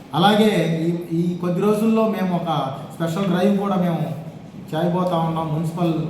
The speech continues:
వారితోని కలిసి. ఏంటంటే, ఈ పశువులు రోడ్ల మీద వదిలేసినటువంటి పశువులన్నింటినీ కూడా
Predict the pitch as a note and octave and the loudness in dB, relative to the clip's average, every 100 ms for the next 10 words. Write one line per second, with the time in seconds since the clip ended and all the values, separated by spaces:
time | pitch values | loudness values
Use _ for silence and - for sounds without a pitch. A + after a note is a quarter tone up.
0 | - D3 C#3+ - D3+ D3 - D3 D#3 G3+ | -6 -6 -6 -4 -2 -2 -2 -2 0 0
1 | G3+ - - - - F#3 G#3+ G3+ G3 F#3 | -2 -4 -12 -16 -2 2 4 4 4 4
2 | D#3+ - - - - F3+ E3 F3 A#3+ A3+ | 2 0 -2 -4 -2 -2 0 0 2 2
3 | G3 G3+ G#3 G#3 G3 F3 F#3+ G3 G3 E3+ | 2 2 2 2 2 0 0 0 0 0
4 | F3+ E3 D#3 E3 G3 F#3+ F3+ F#3 F3 F3 | 0 -2 0 -2 -2 -2 0 0 0 -2
5 | E3+ E3+ F#3 E3 - | 0 0 2 2 0